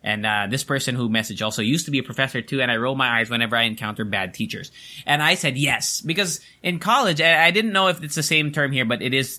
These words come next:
the same pala. Yung mga T As, teacher's assistants, are usually the P H D students of the professor, the main professor. So I had a lot of classes where I was in a class full of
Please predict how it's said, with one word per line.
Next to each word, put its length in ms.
the 80
same 240
pala. 240
Yung 120
mga 180
T 360
As, 100
teacher's 360
assistants, 580
are 80
usually 720
the 200
P 220
H 200
D 160
students 460
of 260
the 80
professor, 480
the 100
main 220
professor. 480
So 140
I 120
had 100
a 40
lot 160
of 60
classes 400
where 400
I 120
was 160
in 40
a 60
class 240
full 160
of 160